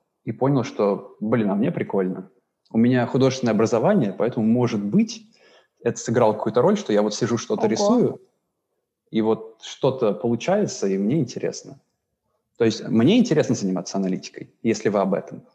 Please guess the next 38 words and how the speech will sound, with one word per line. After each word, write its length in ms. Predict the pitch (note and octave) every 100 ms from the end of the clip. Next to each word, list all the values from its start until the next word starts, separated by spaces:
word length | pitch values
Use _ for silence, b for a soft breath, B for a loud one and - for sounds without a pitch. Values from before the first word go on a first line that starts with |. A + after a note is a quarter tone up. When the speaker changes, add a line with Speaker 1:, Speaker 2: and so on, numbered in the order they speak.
| _ _ _ _ _ -
Speaker 2:
Мгм. 340 | A#3+ A3 A3
Speaker 1:
А, 760 | G#2+ G2+ G#2 G2+ G2+ G2+ - -
хочу 320 | - B2+ F3
ли 60 | D#3+
я 60 |
заниматься 400 | C#3 D3+ D#3 D3+
разработкой? 560 | D3 D3+ D3 A3 A#3 B2
Да, 180 | A2 D3
наверное, 460 | D#3+ C3 C3+ B2
хочу. 440 | A#2+ B2 - G3+ A3+ b b b b b -
Просто 340 | D#3+ D#3+ -
я 80 | C3+
не 100 | B2
придумал 480 | A2 A#2 A#2+ C#3 A#2+
пока 220 | G2+ B2
какой. 440 | A2 - F#2 - - _ - -
Я 200 | A2+ C#3
попробовал 680 | - C#3 C#3 A#2+ A#2 G#2+ G2
Speaker 2:
Мгм. 80 | -
Speaker 1:
себя, 280 | - A2 A2
опять 260 | A2 G2+
же, 200 | G2+ G#2
во 180 | G2 G#2
фронтенде 540 | - A#2 G#2+ A2 G2+
и 20 | G#2
в 80 |
бэкенде. 580 | G2+ A#2 G3+ G#3+ A#2 G2 - _ _ _
И 160 | - D3
это 280 | - C#3 C#3
прикольно, 800 | - C#3 - G#3 G3+ A2 G2+ -
но 160 | A#2 B2
когда 300 | C3 B2 C3+
это 120 | B2
прикольно, 400 | B2 A2 F3+ D#3+
ты 120 | A#2+
делаешь 300 | B2 C3+ G2+
для 120 | G#2
себя. 360 | G#2 A2+ E2+